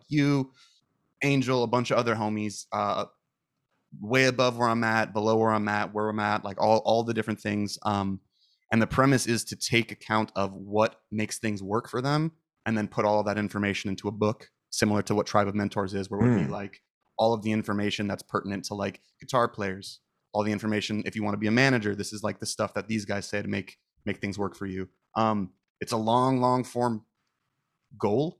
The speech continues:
Speaker 1: And like I was saying before, I have these crazy fucking ambitious goals, and then it's just a matter of doing the milestones towards that, right? So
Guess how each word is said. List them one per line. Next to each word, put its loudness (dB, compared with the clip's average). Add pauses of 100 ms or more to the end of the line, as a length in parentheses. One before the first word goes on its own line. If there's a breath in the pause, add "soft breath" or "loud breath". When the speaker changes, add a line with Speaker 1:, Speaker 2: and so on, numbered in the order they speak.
(120)
Speaker 1:
And 0
like 2
I 0
was 2
saying -2
before, 0
I 0
have 0
these -8
crazy -4
fucking -4
ambitious -4
goals, -6
and -8
then -4
it's -6
just -12
a -10
matter -2
of -6 (320)
doing 0
the 0
milestones -2
towards -4
that, -8
right? -2
So -2